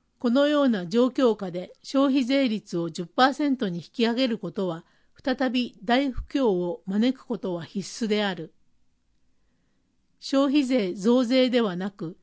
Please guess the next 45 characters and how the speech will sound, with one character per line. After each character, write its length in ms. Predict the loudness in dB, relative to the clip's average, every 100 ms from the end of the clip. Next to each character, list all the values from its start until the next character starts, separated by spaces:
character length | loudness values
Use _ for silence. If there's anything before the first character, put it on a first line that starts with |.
| _ _ -2
税 240 | 0 0
金 280 | 0 -2 0
の 200 | 0 -4
集 240 | -12 -4 0
め 140 | 0
方、 360 | -2 -8 -10 -16 _ _ -20
使 260 | -4 -2
い 80 | -2
方 280 | -6 -4 -2
を 80 | 0
見 120 | 0
直 240 | -2 -4
し、 340 | -6 -10 -10 _ _ _ _ _ _
大 260 | 0 0 0
企 220 | -4 0
業 240 | 2 2
や 220 | -2 -6 -10 -2
富 120 | 4
裕 180 | 4 4
層 300 | 0 -2 -2
に 220 | -6 -10 _ _ _
応 220 | 2 2 4
分 240 | 2 2
の 120 | 2
負 100 | 0
担 280 | 0 2 2
を 100 | 2
求 260 | 0 0 0
め 140 | 0
る 100 | 0
こ 120 | -4
と 120 | -6
こ 140 | -6 -6
そ 200 | -6 -8
必 260 | -12 -2
要 180 | 2 2
で 140 | 2 -2
あ 120 | -2
る 140 | -4
と 160 | -6 -10
し、 300 | -8 -10 -14 _ _ _ _ -4
国 240 | 0 4
に 160 | 4 4
対 260 | 2 0
し 300 | -2 -8 -12